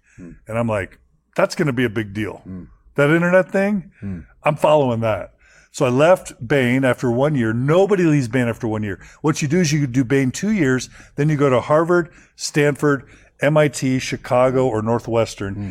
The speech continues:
Speaker 2: get your M B A, and then you get your six-figure salaried job that takes you to million, millions of dollars within five, ten years. Like,
Speaker 1: Hmm.
Speaker 2: that's, everyone who works at Bain or McKinsey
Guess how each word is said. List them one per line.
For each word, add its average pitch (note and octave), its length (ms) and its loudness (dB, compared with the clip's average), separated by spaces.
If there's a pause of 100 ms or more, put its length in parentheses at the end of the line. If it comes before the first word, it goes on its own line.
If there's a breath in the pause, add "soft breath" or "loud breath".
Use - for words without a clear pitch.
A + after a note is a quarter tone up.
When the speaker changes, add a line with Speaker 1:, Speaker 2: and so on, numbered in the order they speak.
(120)
Speaker 2:
get D3+ 220 -2
your C#3+ 120 2
M C3+ 140 0
B A#2+ 220 0
A, G2+ 240 -2 (360 soft breath)
and A#2+ 140 -2
then B2+ 120 0
you B2 100 -2
get B2 260 -4
your A#2 160 0
six-figure A2+ 560 -6
salaried G#2 560 -2 (600 soft breath)
job G#2+ 340 0
that G#2+ 140 -10
takes - 300 -6
you G#2+ 80 -4
to G#2 80 -6
million, G#2 720 -4
millions A2+ 300 -2
of G2 80 -8
dollars G2 380 -4
within G2 320 -10 (120)
five, F#2 260 -6
ten F2+ 200 -12
years. E2+ 300 -16
Like, G#2+ 160 -6
Speaker 1:
Hmm. C3+ 100 -2
Speaker 2:
that's, D3 260 -2 (480 loud breath)
everyone F3+ 420 4
who D3 100 4
works C#3 240 0
at G#2+ 120 -10
Bain C3 300 2
or G#2+ 100 -2
McKinsey G#2 640 -6